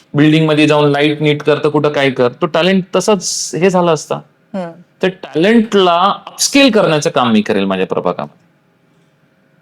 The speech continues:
Speaker 1: एकदा ना तो खेळाडू घडला ना, किंवा कोणी कुठल्याही क्षेत्रामध्ये एखादं त्यांनी चांगलं कार्य केलं, तो by default आहे ना, कुठला तरी व्यसन किंवा गुन्हेगारीकडे प्रवृत्त होत नाही.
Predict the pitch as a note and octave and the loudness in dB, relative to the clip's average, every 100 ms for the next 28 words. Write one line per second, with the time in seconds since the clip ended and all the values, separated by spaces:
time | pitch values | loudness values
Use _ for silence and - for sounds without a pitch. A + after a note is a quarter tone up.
0 | F#3 F#3 G#3 A3 C#3+ E3+ - _ _ _ | 0 0 2 0 0 -4 -12 _ _ _
1 | _ F#3 F#3 E3 E3+ F3+ F3+ D#3 D3+ E3 | _ -6 0 2 4 4 2 2 2 0
2 | E3+ A2 G2+ _ _ F3+ F3+ G#3+ G#3+ G#3+ | 0 -2 -6 _ _ -4 -2 4 6 6
3 | F#3+ F#3 E3+ G3+ G3 F3 F3+ F3+ F3+ F#3 | 4 2 2 2 2 0 2 2 4 4
4 | E3 F3 E3+ E3+ E3+ E3+ E3 D3+ D#3+ D#3 | 2 0 0 0 -2 -2 -2 -2 -2 0
5 | D3+ C#3+ C#3 C3 A#2+ C3+ - _ _ _ | 0 0 0 0 0 -2 -10 _ _ _
6 | E3 C#3 C#3 E3+ D#3+ D#3+ D#3 D3+ C3 B2+ | -6 -4 0 0 0 0 0 2 0 -2
7 | B2+ B2+ C3+ C3 C3 A#2 A#2 A#2 - A#2 | -4 -2 -2 0 0 0 0 0 0 -2
8 | G2 _ _ _ - C3 B2+ C3+ C3+ C3 | -4 _ _ _ -4 0 4 4 4 2
9 | B2+ C#3 - A2+ A#2 C3+ - _ C3+ C3+ | 2 -2 0 0 0 -4 -8 _ -2 0
10 | B2 G2+ F#2+ | 0 0 -4